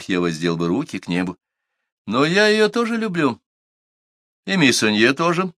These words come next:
И Колен, и Пейсу полюбит, как только увидит". "Я люблю её совсем иначе", — заявил Тома. "Ты ошибаешься. Ничуть не иначе.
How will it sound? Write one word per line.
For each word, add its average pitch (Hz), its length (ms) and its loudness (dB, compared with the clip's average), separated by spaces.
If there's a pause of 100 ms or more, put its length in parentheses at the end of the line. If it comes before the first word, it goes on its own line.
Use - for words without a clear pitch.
(380)
И 98 200 2
Колен, 104 600 2
и 101 180 2
Пейсу 92 640 0
полюбит, 190 580 -4
как 95 180 -8
только 92 280 -2
увидит". 90 420 0 (500)
"Я 113 460 4
люблю 120 340 2
её 139 200 6
совсем 135 420 2
иначе", — 156 520 2 (140)
заявил 143 380 -2
Тома. 120 320 -4 (580)
"Ты 185 120 -4
ошибаешься. 156 880 -2 (640)
Ничуть 117 480 -4
не 92 160 2
иначе. 90 460 0